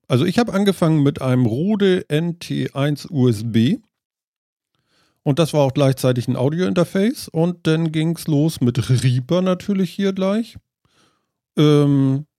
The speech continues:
ja, und jetzt ist es ein, was ist denn das hier?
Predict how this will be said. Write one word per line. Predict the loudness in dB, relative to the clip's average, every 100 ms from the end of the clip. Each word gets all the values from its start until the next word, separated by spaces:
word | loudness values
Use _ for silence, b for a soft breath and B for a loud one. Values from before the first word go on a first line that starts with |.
| _ _ _ _ -2
ja, | 0
und | 2 0
jetzt | 2 0 0
ist | 0 4
es | 2 0 -2
ein, | 0 2 2 0 -2 -8 _ -20 -20 -20 -20 -20 -16
was | -10 -6
ist | -4
denn | -2
das | -4 -6
hier? | -8